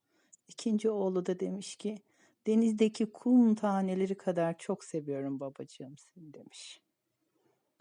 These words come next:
Bu cevaptan da çok memnun kalmış padişah.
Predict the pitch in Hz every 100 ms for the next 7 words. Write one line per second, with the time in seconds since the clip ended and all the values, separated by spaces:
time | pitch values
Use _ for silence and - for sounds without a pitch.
0 | _ _ 202 190 190 190 - 202 208 185
1 | 170 - 151 143 151 147 143 143 143 -
2 | - 147 147 - 143